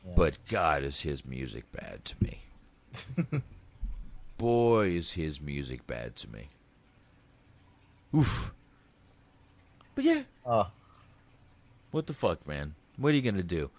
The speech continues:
Speaker 2: But, uh, anyway, let's get back to this movie.
Speaker 1: Yeah, we're almost at the end.
Speaker 2: Uh, yeah, pretty much. I mean, you know, we're, we're, we're way into it. I mean,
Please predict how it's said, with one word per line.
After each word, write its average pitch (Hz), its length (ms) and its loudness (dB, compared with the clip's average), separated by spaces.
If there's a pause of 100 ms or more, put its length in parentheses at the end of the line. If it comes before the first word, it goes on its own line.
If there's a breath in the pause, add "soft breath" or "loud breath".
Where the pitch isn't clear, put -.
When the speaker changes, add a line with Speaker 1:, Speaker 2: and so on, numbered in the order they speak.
(520 soft breath)
Speaker 2:
But, 143 260 4
uh, 135 460 8 (120)
anyway, 135 420 2
let's 135 180 -2
get 143 120 4
back 95 220 2
to 98 100 -4
this 78 220 -6
movie. 78 320 -2 (420 soft breath)
Speaker 1:
Yeah, 117 120 2
we're 135 160 8
almost 127 300 8
at - 120 2
the 113 120 -8
end. 101 260 -4 (500)
Speaker 2:
Uh, 120 380 2
yeah, 156 180 10
pretty 131 300 2
much. 78 240 -2
I 85 40 -4
mean, 80 180 -2
you 82 100 -6
know, 80 180 -4
we're, 80 180 -2
we're, 85 260 -4 (120)
we're 85 200 -4 (360)
way 73 400 -4
into 67 380 -6
it. 67 100 -4
I 73 40 -6
mean, 80 340 -4